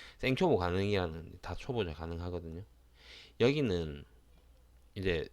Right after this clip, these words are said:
얘들은 뭐가 좋냐면은 그 뭐 그걸 싫어하는 사람도 있을 텐데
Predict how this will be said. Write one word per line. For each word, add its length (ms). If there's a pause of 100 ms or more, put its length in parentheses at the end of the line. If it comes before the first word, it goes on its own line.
(340)
얘들은 360
뭐가 200
좋냐면은 760 (1080)
그 160 (1300)
뭐 200
그걸 300
싫어하는 340
사람도 380
있을 240
텐데 260